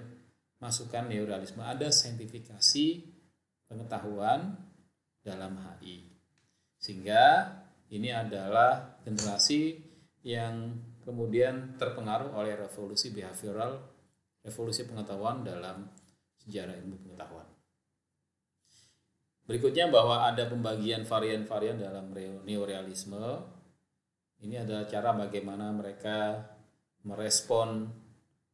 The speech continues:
struktur, bagaimana distribusi power, bagaimana melihat stabilitas, bagaimana melihat,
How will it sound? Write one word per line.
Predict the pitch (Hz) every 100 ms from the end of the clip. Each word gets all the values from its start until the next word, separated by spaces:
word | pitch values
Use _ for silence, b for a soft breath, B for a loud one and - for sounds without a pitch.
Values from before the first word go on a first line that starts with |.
| _ _
struktur, | - 127 120 143 156 165 165 -
bagaimana | 110 107 104 104 110 123
distribusi | 120 113 123 120 117 120
power, | 107 107 131 147 156 156
bagaimana | 104 107 101 101 104 113
melihat | 113 104 104 101 113 123 131 - - -
stabilitas, | - 117 110 104 101 - 123 135 135 -
bagaimana | 101 98 98 98 101 113 113
melihat, | 107 101 98 110 117 117